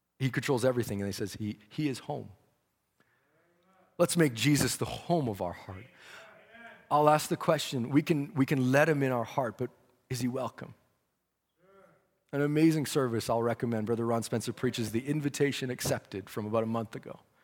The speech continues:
Is he welcome in your home? Is he welcome in your heart? Is he welcome on your phone?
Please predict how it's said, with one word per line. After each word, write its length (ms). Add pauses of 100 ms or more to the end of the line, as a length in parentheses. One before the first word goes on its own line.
(640)
Is 180
he 140
welcome 720
in 80
your 140
home? 340 (760)
Is 140
he 100
welcome 600
in 80
your 120
heart? 240
Is 100
he 60
welcome 720 (880)
on 140
your 80
phone? 380